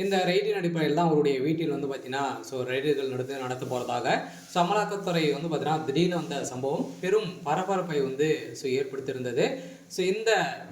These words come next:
so நிலையில் தான் இப்ப அதிரடியாக திமுக ச-, அமைச்சர் தப்பிக்குவதற்காக தான் பார்த்தீங்கன்னா இப்ப மருத்துவமனையில நடி-, நடிச்சிட்டு வந்து இருக்காரு அப்படின்ற மாதிரி வந்து ஒரு தகவல் வெளியா இருக்கு. இருந்தாலுமே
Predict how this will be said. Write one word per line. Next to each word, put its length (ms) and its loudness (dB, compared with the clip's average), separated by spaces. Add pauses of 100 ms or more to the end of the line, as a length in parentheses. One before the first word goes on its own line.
so 280 2
நிலையில் 400 2
தான் 180 4
இப்ப 320 0 (280)
அதிரடியாக 600 0 (400)
திமுக 300 -2 (560)
ச-, 160 -4
அமைச்சர் 400 -4 (480)
தப்பிக்குவதற்காக 800 2
தான் 140 2
பார்த்தீங்கன்னா 320 -2 (340)
இப்ப 160 2 (140)
மருத்துவமனையில 560 4 (240)
நடி-, 400 0
நடிச்சிட்டு 400 -2
வந்து 160 2 (180)
இருக்காரு 460 0
அப்படின்ற 340 -6
மாதிரி 300 0
வந்து 180 0 (440)
ஒரு 140 6 (300)
தகவல் 320 4
வெளியா 260 4
இருக்கு. 220 4 (100)
இருந்தாலுமே 480 2